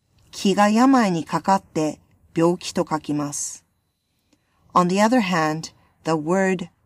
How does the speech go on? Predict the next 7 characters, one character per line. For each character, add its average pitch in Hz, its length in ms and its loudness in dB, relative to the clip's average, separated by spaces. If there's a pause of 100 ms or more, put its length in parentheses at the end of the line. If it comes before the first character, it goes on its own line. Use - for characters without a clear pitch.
(120)
病 185 280 2
気, - 420 -4 (680)
ill, 160 420 -2 (460)
consists 175 640 -4
of 151 80 -2
the 156 100 -4
words 160 600 -4